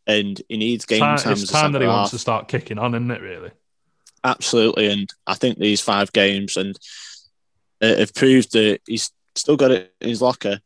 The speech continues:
Speaker 1: You know, he's, and like we said before, he's got all the attributes you'd want in a centre half, and it's good that he's putting a bit of a run together with games and, and looks the part. So, yeah, I'm, I'm pleased for him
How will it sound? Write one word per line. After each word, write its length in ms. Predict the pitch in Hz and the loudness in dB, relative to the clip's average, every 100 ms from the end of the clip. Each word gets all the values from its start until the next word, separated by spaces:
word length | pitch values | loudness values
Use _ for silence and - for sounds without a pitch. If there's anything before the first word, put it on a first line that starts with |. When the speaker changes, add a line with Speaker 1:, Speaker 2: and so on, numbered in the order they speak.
| - | -10
Speaker 1:
You 80 | 110 | -6
know, 180 | 104 | -4
he's, 200 | 104 - - | -4 -8 -10
and 140 | 107 | -4
like 160 | 120 - | -4 -2
we 60 | |
said 140 | - 107 | -2 -4
before, 260 | 101 113 107 | -4 -2 -2
he's 80 | |
got 80 | 104 | 0
all 80 | 110 | 2
the 80 | 120 | 2
attributes 380 | 117 - 123 107 | 0 -4 -6 -6
you'd 100 | 113 | -4
want 180 | 117 107 | -4 -4
in 60 | 104 | -6
a 40 | |
centre 240 | - 104 - | -6 -4 -2
half, 360 | 104 98 95 107 | -2 -2 -4 -8
and 240 | 101 101 _ _ _ _ _ _ _ _ - | -8 -10 _ _ _ _ _ _ _ _ 0
it's 220 | 123 - | 0 0
good 220 | - 120 | 0 2
that 60 | 73 | 4
he's 120 | 113 | 2
putting 220 | - 98 | 2 2
a 20 | 110 | 4
bit 160 | 113 | 2
of 80 | 113 | 2
a 80 | 113 | 0
run 180 | 113 110 | -2 -2
together 280 | - 107 | 0 2
with 160 | 107 101 | 0 -2
games 480 | 120 110 113 110 - | -2 0 -2 -4 -6
and, 180 | 107 98 - 113 | -8 -10 -8 0
and 100 | 110 | 2
looks 220 | - - | 2 -2
the 80 | - | 0
part. 380 | 120 127 123 _ - | 4 4 4 _ -6
So, 400 | - 113 107 101 _ _ _ _ - - | 0 4 4 2 _ _ _ _ -20 -4
yeah, 220 | 117 110 - _ _ - - | 0 0 -2 _ _ -16 -10
I'm, 120 | 113 | -2
I'm 140 | 147 131 | 0 2
pleased 320 | 147 160 - | 2 2 2
for 180 | 165 | 0
him 140 | 151 | 0